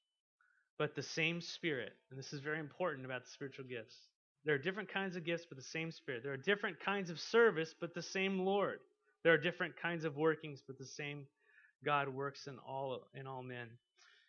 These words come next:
And so Jesus, if you notice,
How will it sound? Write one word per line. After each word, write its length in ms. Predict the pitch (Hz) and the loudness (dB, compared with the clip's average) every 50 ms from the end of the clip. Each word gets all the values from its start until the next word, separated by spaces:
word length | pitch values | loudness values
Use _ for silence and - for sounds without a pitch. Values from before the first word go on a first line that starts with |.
| _ _ _ _ _ _ _ _ - - | _ _ _ _ _ _ _ _ -6 -4
And 140 | 160 170 | -4 -2
so 340 | 170 - - 190 185 180 - - - 156 | -2 2 6 6 6 6 4 -2 -8 -6
Jesus, 580 | 139 175 202 208 202 214 185 - - - - - _ - - - - _ _ _ _ _ _ - | -2 -2 -2 0 0 -2 -4 -4 -8 -12 -16 -18 _ -20 -20 -20 -20 _ _ _ _ _ _ -4
if 240 | 156 160 156 - | -4 -4 -4 -2
you 80 | 175 175 | -2 0
notice, 540 | 175 175 180 185 175 170 160 165 - - | 2 4 4 4 2 2 -2 -4 -8 -14